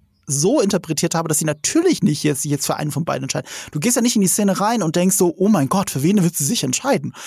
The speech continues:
Sondern denkst du, "Ihr zwei Vollidioten, ihr habt's wirklich nicht kapiert.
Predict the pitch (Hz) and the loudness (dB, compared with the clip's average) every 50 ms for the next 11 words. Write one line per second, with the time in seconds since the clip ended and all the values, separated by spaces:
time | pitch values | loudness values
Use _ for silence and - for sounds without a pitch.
0 | - - - - 160 165 160 170 175 175 - - 160 - 170 175 170 - - - | -18 -10 -4 -2 0 2 2 2 0 0 0 -2 -2 -2 -2 -2 0 -2 -2 -2
1 | 160 151 151 147 - - - - - 151 127 127 - - - 117 - - 131 139 | -2 -2 -2 -2 -4 -4 -4 -4 -4 -4 -4 -4 -8 -8 -10 -12 -8 -6 -2 -2
2 | 151 151 151 - 147 139 175 180 165 - 147 139 151 139 - - 135 - - - | -2 -2 -2 -2 -2 0 0 0 0 0 -2 0 0 -2 -2 -4 -8 -8 -6 -6
3 | - 123 113 - | -6 -6 -6 -8